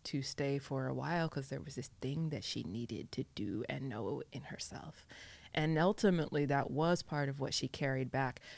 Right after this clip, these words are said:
to set Diana on a radical future, right? And, and there's that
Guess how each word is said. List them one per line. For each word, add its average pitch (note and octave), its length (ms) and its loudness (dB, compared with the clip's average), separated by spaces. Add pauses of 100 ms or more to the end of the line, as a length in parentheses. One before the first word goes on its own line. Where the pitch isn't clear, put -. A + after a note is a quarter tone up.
(180)
to D#3+ 100 0
set - 340 -2
Diana C#3 760 -2 (400)
on C3+ 460 2 (100)
a C3 100 -2
radical C3+ 460 -2
future, - 600 -6 (480)
right? C3 400 2
And, D3+ 320 4
and D#3 240 2
there's F#3+ 320 6
that G#3+ 320 4